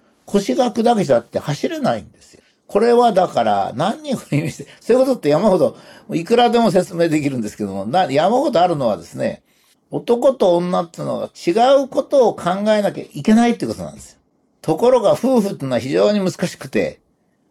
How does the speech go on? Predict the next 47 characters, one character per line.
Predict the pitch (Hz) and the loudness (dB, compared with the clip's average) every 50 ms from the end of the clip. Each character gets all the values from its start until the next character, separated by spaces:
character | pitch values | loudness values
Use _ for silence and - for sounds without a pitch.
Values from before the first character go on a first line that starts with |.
| _ - | _ -4
毎 | - 196 214 240 254 262 | 0 0 2 2 2 0
日 | 269 254 214 - 269 | 0 -2 -2 -2 0
の | 214 175 | 0 0
生 | - 185 170 180 | 0 0 -2 0
活 | 170 170 151 - - | 0 0 -2 -2 -6
も | 147 147 143 | -8 -8 -8
違 | - - - 127 123 123 104 90 - - | -8 -6 -4 0 2 2 2 0 -2 -6
う、 | 98 | -6
情 | - 156 180 208 208 196 | -2 2 4 4 4 4
報 | 196 196 190 190 | 2 2 2 2
も | 175 170 170 | 0 -2 -4
違 | 165 - - | -4 -4 -2
う、 | 139 135 110 92 - - _ _ _ _ _ _ | 0 0 0 0 -2 -6 _ _ _ _ _ _
元 | - 143 170 170 233 226 | -2 -2 0 0 -2 -2
々 | 233 233 220 226 | -2 -4 -2 -2
の | 214 226 214 | -4 -4 -4
考 | - - 196 202 202 202 | -4 -6 -6 -4 0 0
え | 202 202 | 2 2
方 | 208 196 190 185 147 | 2 2 2 0 0
が | 117 104 | 0 -4
違 | - - - 110 120 113 101 82 | -6 -8 -4 0 2 2 2 0
う。 | - - _ _ _ _ _ _ _ _ _ _ _ _ | -2 -8 _ _ _ _ _ _ _ _ _ _ _ _
そ | _ - 247 214 | _ -8 -6 -6
し | - - | -6 -6
て | - 262 247 254 | -4 -2 -2 -2
意 | 254 - | -2 0
見 | - 269 262 226 170 | 2 2 2 2 2
を | 156 | 0
一 | 156 156 156 - 190 | -2 -4 -6 -10 -8
致 | |
さ | - - 214 190 | -2 0 0 0
せ | - 220 | 2 0
よ | 214 202 | 0 0
う | 170 | 0
と | 160 139 | -2 -4
す | - 190 | -4 -4
る | 220 226 | -2 0
か | 220 247 | 2 2
ら | 208 160 | 2 2
い | 131 | 2
け | 143 143 | 2 2
な | 143 139 127 | 2 2 0
い | 104 | -2
ん | 90 | -4
で | 87 - | -10 -14
す | - - | -16 -20
よ。 | - - | -20 -20